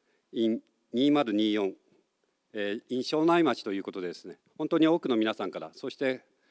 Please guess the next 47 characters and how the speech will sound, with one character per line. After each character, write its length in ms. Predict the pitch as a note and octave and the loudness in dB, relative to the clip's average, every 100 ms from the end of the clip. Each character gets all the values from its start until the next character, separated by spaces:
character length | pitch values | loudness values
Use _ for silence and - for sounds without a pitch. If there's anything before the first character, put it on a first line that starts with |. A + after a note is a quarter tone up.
| _ | _
庄 120 | - C#3+ | -4 0
内 140 | D3 | 2
総 140 | D#3 | 4
合 160 | C#3+ C#3 | 4 4
高 180 | C#3+ C3+ | 2 -2
校 180 | A#2 F#2+ | 0 -2
会 260 | A#2+ A#2+ | 0 0
場 160 | A2+ A#2+ | 0 0
に 100 | A2 | 0
全 180 | A#2+ C3 | -2 -2
校 160 | C#3+ | -6
生 180 | B2+ C#3 | -6 -6
徒 120 | B2 | -4
の 80 | F#2+ | -6
皆 200 | F#2+ A2 | -4 -6
さ 140 | G2+ | -8
ん 140 | A2 - | -8 -10
か 240 | - - | -12 -14
ら 80 | F#2 | -12
参 180 | A2 G#2+ | -10 -8
加 100 | A2+ | -6
を 60 | |
し 100 | G#2 | -6
て 60 | - | -6
い 80 | A2+ | -4
た 80 | B2 | -4
だ 80 | |
い 80 | B2 | -4
て 80 | C3+ | -4
で 80 | F#2+ | -8
す 120 | - | -10
ね、 80 | E2 - - _ | -16 -18 -20 _
え 260 | F#2+ F2 E2+ | -10 -10 -10
ー、 60 | - | -2
こ 60 | |
の 80 | A2 | -2
庄 160 | G#2 A2+ | 0 0
内 160 | A#2 | 2
会 180 | A#2+ A2+ | 2 0
場 140 | G2 | 0
が 80 | E2+ | -4
で 100 | E2+ | -6
き 140 | - G2+ | -8 -8
ま 100 | F#2+ | -8
す 80 | |
こ 100 | - | -10
と、 200 | F2+ E2+ | -12 -14